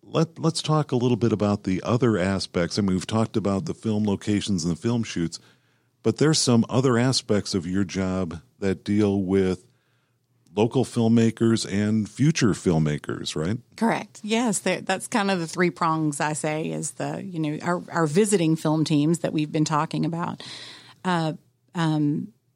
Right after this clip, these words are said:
Speaker 2: and then the second being our local filmmakers who live here, those film professionals who, they're not all directors and camera ops, and they're <laughs> not all act-, you know, but w-, we have everything from the talent who you're going to see on the camera to,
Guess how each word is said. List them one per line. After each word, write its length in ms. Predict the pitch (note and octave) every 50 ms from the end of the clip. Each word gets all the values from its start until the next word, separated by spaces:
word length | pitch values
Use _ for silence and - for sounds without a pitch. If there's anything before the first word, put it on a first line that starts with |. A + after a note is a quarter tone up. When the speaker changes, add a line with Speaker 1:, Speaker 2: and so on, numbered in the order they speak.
| _ _ -
Speaker 2:
and 280 | F3+ E3 D#3+ D#3+ D#3
then 240 | D3 D#3+ D#3 D3+ D3+
the 80 | D3 D3+
second 360 | D3 - F3 D#3+ - D#3 -
being 300 | D#3 D3+ D3+ D3+ D3+ - -
our 120 | E3 E3+ E3+
local 340 | D#3+ D#3+ E3+ F#3+ - E3
filmmakers 540 | C#3 - D3+ C#3+ C#3+ C#3+ C3+ C3+ C#3 C#3 -
who 100 | - D#3
live 220 | D3 D3+ C#3+ C#3 D#3
here, 340 | E3+ D#3 D3 C#3+ C#3+ C#3
those 380 | C#3 C#3+ D3+ C#3 C3+ D3+ - -
film 240 | - - D#3+ D#3+ D#3
professionals 720 | - E3+ - - D3+ D3 - - E3 D3 D3 D#3 D3+ -
who, 340 | - D#3 C#3+ C#3+ C#3+ C#3+ C#3 - - _ _ _ _ _ _ _ _ _ _ _ -
they're 200 | F#3 G#3 G#3+ A3+
not 200 | A#3 A#3 B3 B3+
all 140 | B3+ A#3 G#3
directors 500 | F#3+ F3+ F#3+ G3 G3 - G3 F#3 E3+ D#3+
and 200 | E3+ E3 D#3+ D#3+
camera 300 | - G3 A#3 B3 G#3+ D3+
ops, 360 | - - D3 - - - -
and 100 | G3 A#3
they're 100 | A3+ F3+
<laughs> 40 | D#3
not 260 | G3+ C4+ A#3 G#3+ -
all 200 | C4 A3+ F#3+ C#4+
act-, 300 | - F#3 G3+ A#3 A3+ G#3
you 180 | - - G#3 G#3
know, 100 | G3 F3
but 120 | F3 G3 G3+
w-, 160 | F#3+ F#3+ - - _ _ _ - _
we 180 | - A3 G#3+ A3
have 320 | G3 G3+ G3+ F3 E3 D#3 - - - _ _ _ _ _ _ _ _ -
everything 560 | G3+ G3+ G#3 A3 G#3 G#3 G#3+ G3 F#3 F3 F3
from 260 | - - E3 D#3 D#3
the 80 | D3 D#3
talent 520 | - G#3+ A#3 B3+ B3+ G3+ E3+ E3 F3+ F3+
who 80 | F3+ F3
you're 280 | E3+ D#3+ D#3 D#3 E3
going 200 | D#3 F3 E3+ E3
to 60 | D#3+
see 180 | D#3+ - D#3+ D3+
on 180 | E3+ G3+ A#3+ A#3+
the 80 | - -
camera 480 | - E3+ D#3+ D3+ D3 D3+ D3+ D3 D#3 D#3+
to, 380 | - - E3 D#3 D3+ D3+ D3